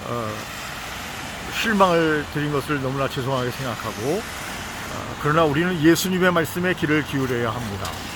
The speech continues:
"너와 내 집이 구원을 얻으리라." 그것은 바로 우리의 행위가 아니라, 아,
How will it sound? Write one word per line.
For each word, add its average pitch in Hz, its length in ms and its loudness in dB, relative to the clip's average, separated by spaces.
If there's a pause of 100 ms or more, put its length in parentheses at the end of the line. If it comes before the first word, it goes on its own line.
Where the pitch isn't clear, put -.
(800)
"너와 151 360 8
내 139 180 0
집이 135 240 -4
구원을 131 560 -6 (160)
얻으리라." 90 480 -8 (480)
그것은 139 320 0
바로 135 420 4 (680)
우리의 170 480 6
행위가 196 480 4
아니라, 131 480 0 (640)
아, 98 200 -6